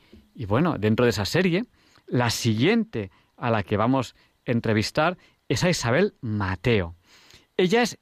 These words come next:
científica, pionera femenina en arte español, y la tenemos la semana que viene.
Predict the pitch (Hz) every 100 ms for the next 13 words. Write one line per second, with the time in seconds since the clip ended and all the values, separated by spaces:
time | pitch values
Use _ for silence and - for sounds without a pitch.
0 | - - 135 127 214 - 226 233 254 -
1 | _ _ _ _ 147 139 196 202 165 143
2 | 147 196 208 - 127 135 147 - - 104
3 | 104 92 - - - _ - 127 107 104
4 | 113 143 160 - 110 101 - 98 107 135
5 | 107 95 101 90